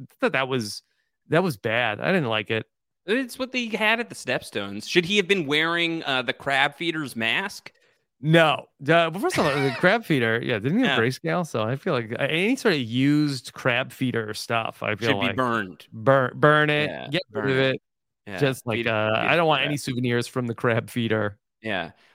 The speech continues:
Speaker 2: Um, is there a middle ground, uh, that we, uh, need to find with Daemon Targaryen's hair?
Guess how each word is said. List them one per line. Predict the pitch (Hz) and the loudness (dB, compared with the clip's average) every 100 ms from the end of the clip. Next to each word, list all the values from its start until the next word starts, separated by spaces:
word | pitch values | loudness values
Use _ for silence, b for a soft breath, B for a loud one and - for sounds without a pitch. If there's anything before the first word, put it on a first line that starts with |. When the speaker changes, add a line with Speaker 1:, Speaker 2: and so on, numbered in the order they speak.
| b | b
Speaker 2:
Um, | 120 127 135 | -4 -4 -2
is | 190 180 | -2 0
there | 240 240 | 0 0
a | |
middle | 208 208 208 | 2 2 2
ground, | 175 151 135 120 117 | 0 2 2 2 -2
uh, | 117 120 113 113 110 110 107 | -2 0 2 4 2 0 -2
that | 113 113 | -4 -2
we, | 120 117 113 | -2 0 0
uh, | 107 104 | 0 0
need | 107 110 104 | -2 -4 -6
to | 113 | -8
find | - 113 107 107 107 | -6 -4 -2 -2 -4
with | 101 110 104 104 101 | -4 -2 0 0 -2
Daemon | 113 110 104 104 | -4 -4 -4 -6
Targaryen's | 107 98 101 101 98 95 - | -8 -6 -6 -6 -6 -8 -6
hair? | 101 87 80 | -6 -6 -10